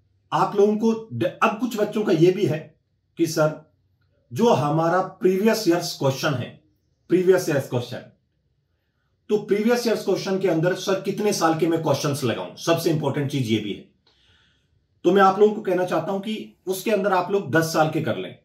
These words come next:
Last ten years के paper बहुत अच्छे से कर लें।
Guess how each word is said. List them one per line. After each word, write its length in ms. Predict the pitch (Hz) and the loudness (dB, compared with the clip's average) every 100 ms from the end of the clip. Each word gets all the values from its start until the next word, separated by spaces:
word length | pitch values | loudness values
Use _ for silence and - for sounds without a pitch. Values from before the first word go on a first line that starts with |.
| _ _ _ _ _ _ | _ _ _ _ _ _
Last 320 | 127 175 170 - | -2 -2 -2 0
ten 220 | 156 165 | 2 2
years 260 | 151 131 | 0 -2
के 160 | - 127 120 - _ _ - | -2 -2 -2 -12 _ _ -6
paper 300 | 156 - 165 | -4 -2 -2
बहुत 480 | 117 113 110 165 | -2 -4 0 2
अच्छे 180 | 160 170 | 2 -2
से 140 | 156 160 | -4 -2
कर 180 | 156 | -2
लें। 220 | 151 160 | -4 -8